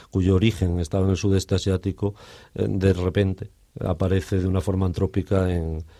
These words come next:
en, en Brasil. La hevea es el árbol de donde se sacaba el látex y se utilizaba para el caucho, para el caucho natural, y era la forma de, de fabricar los neumáticos a principios del siglo veinte, etcétera.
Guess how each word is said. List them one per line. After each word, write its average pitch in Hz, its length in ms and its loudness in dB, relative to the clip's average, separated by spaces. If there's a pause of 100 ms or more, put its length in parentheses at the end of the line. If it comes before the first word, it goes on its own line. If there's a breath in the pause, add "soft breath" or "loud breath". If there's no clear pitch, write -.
(220 soft breath)
en, 85 280 -4
en 92 200 0
Brasil. 85 380 -2 (340 loud breath)
La 92 100 0
hevea 95 460 4
es 90 160 0
el 92 180 0
árbol 92 380 -2
de 87 80 -4
donde 85 200 -2
se - 140 -10
sacaba 87 320 -4
el 85 60 -2
látex 95 480 -4
y 85 320 -4
se 78 120 -8
utilizaba 82 420 -4
para 82 180 -4
el 78 80 -6
caucho, 78 720 -6
para 90 140 -4
el 82 60 -6
caucho 87 280 -4
natural, 90 420 0
y 95 60 0
era 82 120 0
la 82 120 -2
forma 85 280 -2
de, 82 300 -2
de 82 140 -4
fabricar 87 560 -4 (420 loud breath)
los 87 300 -4
neumáticos 98 720 0
a 92 100 -2
principios 85 680 -4
del 85 140 -4
siglo 85 240 -4
veinte, 101 540 0
etcétera. - 420 -12